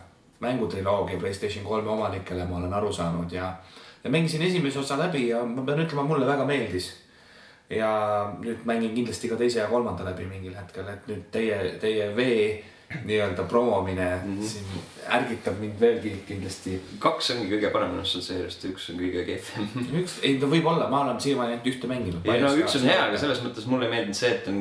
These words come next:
Speaker 2: need kõik, äh, kohad, äh, tegevuskohad on suht samasugused, mingis džunglis ja kuradi kohtades möllad seal. Nagu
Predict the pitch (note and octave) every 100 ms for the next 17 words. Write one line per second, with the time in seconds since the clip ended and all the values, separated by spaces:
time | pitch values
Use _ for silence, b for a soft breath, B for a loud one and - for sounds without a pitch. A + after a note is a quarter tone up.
0 | G2 G2+ G2 - B2 - - - D#2+ -
1 | - - C3 A#2 G2 - F#2+ F#2 F#2 -
2 | A2+ G#2 - G#2 F#2+ F#2+ F#2+ A2 - A2+
3 | G2+ G#2 G2+ G2 G2 G2 - B2 G2 F#2+
4 | G2 G2 G2 F#2+ F#2+ B B B B -
5 | G#2 - G#2 G2 G#2 F#2 F2 - - -
6 | -